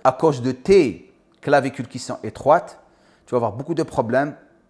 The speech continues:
parce que la plupart des gens qui gagnent sur les podiums, c'est les épaules larges et tout.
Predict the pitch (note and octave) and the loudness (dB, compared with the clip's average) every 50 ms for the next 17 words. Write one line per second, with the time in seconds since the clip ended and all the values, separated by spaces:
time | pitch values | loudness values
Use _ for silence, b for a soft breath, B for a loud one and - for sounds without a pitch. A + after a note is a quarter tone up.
0 | _ _ - A2 - - B2+ B2 - B2 A#2+ A2+ A2 G#2+ - C#3+ D3+ D3 - C3+ | _ _ -18 -16 -12 -12 -12 -10 -6 -6 -4 -4 -4 -6 -6 -10 -14 -4 -4 -4
1 | G#2 - - B2 A2+ G2+ A2 G#2+ G#2 G2 _ - A2 G2+ G2 A#2+ A2+ A2 G#2+ - | -4 -4 -8 -10 -10 -8 -10 -10 -10 -12 _ -20 -18 -8 -6 -4 -4 -4 -8 -10
2 | - G#2 G#2 G#2 G2 - - G#2 G2+ A2+ C3 C#3+ C#3+ B2+ - - - G1+ G1+ - | -12 -10 -10 -10 -10 -10 -10 -10 -8 -6 -6 -6 -6 -6 -12 -16 -18 -20 -20 -20
3 | _ _ _ _ - _ _ - - G2 A2 G#2 - - F#2+ F#2+ G2+ F#2 F#2+ F#2 | _ _ _ _ -20 _ _ -20 -16 -14 -14 -14 -10 -10 -8 -6 -4 -6 -6 -6
4 | F#2+ G2+ F#2+ - - G#3+ | -10 -16 -16 -16 -18 -20